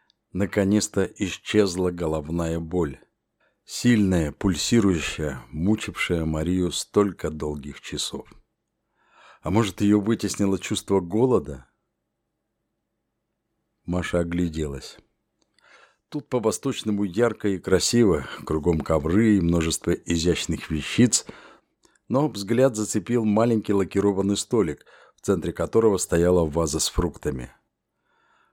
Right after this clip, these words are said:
Вот оно, ее спасение. Не присаживаясь,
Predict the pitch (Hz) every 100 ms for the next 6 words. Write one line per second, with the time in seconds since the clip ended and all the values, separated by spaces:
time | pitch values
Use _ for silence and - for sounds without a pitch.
0 | _ - 78 98 - 80 78 67 - _
1 | _ - 82 82 78 - - - 82 73
2 | 69 62 - _ _ _ _ _ _ _
3 | _ _ _ _ _ _ _ _ - 101
4 | - 101 - 131 101 95 82 -